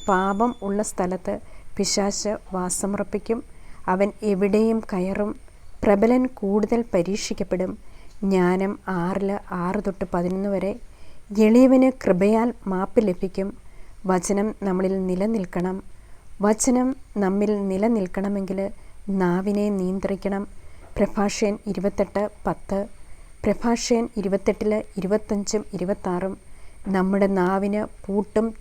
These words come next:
താഴും വയ്ക്കണം. അല്ലെങ്കിൽ സംസാരിക്കരുതാത്ത കാര്യങ്ങളെല്ലാം സംസാരിക്കും. ഈശോയിൽ വന്നാൽ അപ്പോൾ തന്നെ ദൈവം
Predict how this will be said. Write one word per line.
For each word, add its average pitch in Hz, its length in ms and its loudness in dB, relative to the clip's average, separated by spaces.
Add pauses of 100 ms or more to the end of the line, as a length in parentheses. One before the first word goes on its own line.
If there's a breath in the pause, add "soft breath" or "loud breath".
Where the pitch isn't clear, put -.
താഴും 190 380 0
വയ്ക്കണം. 196 480 -2 (320 soft breath)
അല്ലെങ്കിൽ 233 680 4
സംസാരിക്കരുതാത്ത 208 1400 0
കാര്യങ്ങളെല്ലാം 208 1080 0
സംസാരിക്കും. 190 920 -4 (600 loud breath)
ഈശോയിൽ 202 580 4
വന്നാൽ 233 520 2 (180)
അപ്പോൾ 233 380 2 (140)
തന്നെ 220 260 0 (120)
ദൈവം 190 520 0